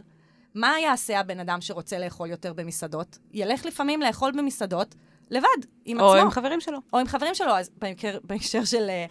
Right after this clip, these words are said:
Speaker 2: <laughs>
Speaker 1: סקס,
Speaker 2: של מונוגמיה,
Speaker 1: זה כזה עניין
Speaker 2: פחות
Speaker 1: של לפתוח
Speaker 2: אפשרי.
Speaker 1: את היחסים, שזה השאלה הבאה וזה, אבל זה,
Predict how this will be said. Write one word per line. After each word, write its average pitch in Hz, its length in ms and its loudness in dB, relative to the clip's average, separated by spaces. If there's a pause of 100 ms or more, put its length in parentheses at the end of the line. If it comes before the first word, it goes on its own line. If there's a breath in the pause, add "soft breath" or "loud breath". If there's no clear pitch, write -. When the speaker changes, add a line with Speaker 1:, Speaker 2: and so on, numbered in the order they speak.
Speaker 2:
<laughs> 214 180 0
Speaker 1:
סקס, - 480 0
Speaker 2:
של 180 100 0
מונוגמיה, 180 440 4
Speaker 1:
זה 180 100 2
כזה 214 100 0
עניין 208 300 -2
Speaker 2:
פחות 220 120 0
Speaker 1:
של 196 60 -2
לפתוח 226 220 0
Speaker 2:
אפשרי. 320 80 2
Speaker 1:
את - 60 -4
היחסים, 220 420 -6
שזה 175 200 -10 (180)
השאלה 170 320 -2
הבאה 226 300 0
וזה, 233 180 -2
אבל 208 100 -4 (260)
זה, 214 80 -6